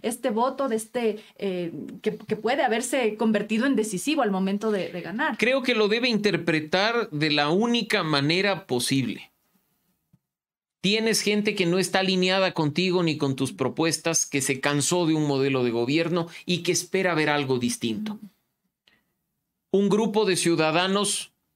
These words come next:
Speaker 2: que espera que haya respeto,
Speaker 1: Ujú.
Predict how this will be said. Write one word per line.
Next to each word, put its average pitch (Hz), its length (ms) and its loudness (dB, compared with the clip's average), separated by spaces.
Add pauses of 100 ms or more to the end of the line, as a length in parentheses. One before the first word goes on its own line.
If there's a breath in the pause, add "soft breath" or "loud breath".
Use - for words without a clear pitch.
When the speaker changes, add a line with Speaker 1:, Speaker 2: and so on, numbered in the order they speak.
(100)
Speaker 2:
que 151 80 2
espera 185 500 0
que 165 320 -2
haya 151 240 2
respeto, 135 640 -2 (240)
Speaker 1:
Ujú. 220 280 -8